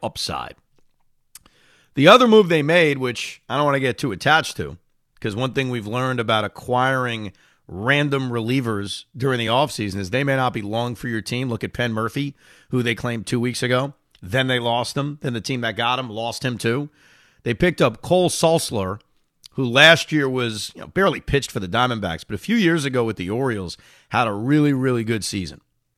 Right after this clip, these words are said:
What do I expect from Cole Sulsler? He kinda fits that mix, assuming he even gets to spring <laughs> training, 'cause there's no guarantee.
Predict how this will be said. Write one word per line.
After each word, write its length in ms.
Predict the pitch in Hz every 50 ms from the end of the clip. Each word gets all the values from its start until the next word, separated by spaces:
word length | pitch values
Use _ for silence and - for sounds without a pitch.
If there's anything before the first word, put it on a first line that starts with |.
| _ _ _ _ _ _ _ _ _ _ _ _ _ _ _
What 260 | - 92 107 139 160
do 80 | 160 156
I 120 | 151 139
expect 380 | 131 - - - 151 156 160 -
from 160 | - 170 160
Cole 260 | - - 170 170 175
Sulsler? 540 | - - 170 165 170 - - - 180 175 151
He 80 | 135 139
kinda 280 | - 156 160 143 123
fits 300 | - - - 156 131 -
that 220 | - 127 117 - 120
mix, 240 | 131 135 120 -
assuming 280 | 110 92 - 104 226 190
he 80 | 151 165
even 180 | 143 127 120
gets 180 | 120 135 131 -
to 80 | - 123
spring 280 | - - - 117 110
<laughs> 0 |
training, 420 | 101 - - 139 196 - - 185 143
'cause 200 | - - 151 139
there's 220 | 135 131 123 -
no 120 | 151 170 165
guarantee. 840 | - - - - - 156 165 139 - - 190 220 - - - -